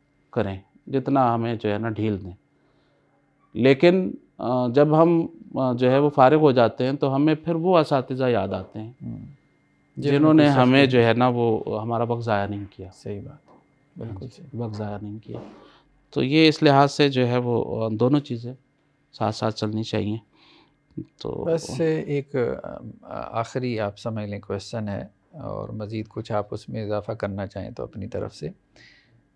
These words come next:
Speaker 2: नौजवानों को कोई आप नसीहत करना चाहें, ख़ास तौर पे जो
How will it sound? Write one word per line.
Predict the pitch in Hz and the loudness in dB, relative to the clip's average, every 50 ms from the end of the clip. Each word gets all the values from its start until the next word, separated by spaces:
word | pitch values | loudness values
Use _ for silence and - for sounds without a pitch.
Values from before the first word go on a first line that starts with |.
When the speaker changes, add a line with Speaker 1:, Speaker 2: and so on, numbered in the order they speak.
| _ _ _ _ _ _ _ _ - - _ _ _ _ _ _ _ - | _ _ _ _ _ _ _ _ -20 -20 _ _ _ _ _ _ _ -10
Speaker 2:
नौजवानों | 127 131 131 127 123 127 127 127 123 127 127 127 | -6 -6 -4 -4 -2 -2 -2 -2 -2 -4 -4 -6
को | 127 120 | -6 -8
कोई | 120 127 120 113 | -6 -6 -4 -2
आप | 107 107 107 110 - 113 | -2 -2 -4 -6 -8 -10
नसीहत | 110 104 - - 135 117 110 107 - | -10 -10 -10 -10 -8 -8 -8 -6 -8
करना | - 101 98 98 101 98 | -8 -8 -6 -6 -8 -8
चाहें, | 95 - 98 95 95 95 | -10 -10 -10 -8 -8 -10
ख़ास | 95 - - - 95 - - | -10 -10 -8 -8 -8 -8 -10
तौर | - 95 98 113 - | -10 -10 -10 -10 -10
पे | 107 95 | -12 -12
जो | 95 117 113 110 110 - - | -10 -10 -12 -12 -12 -14 -16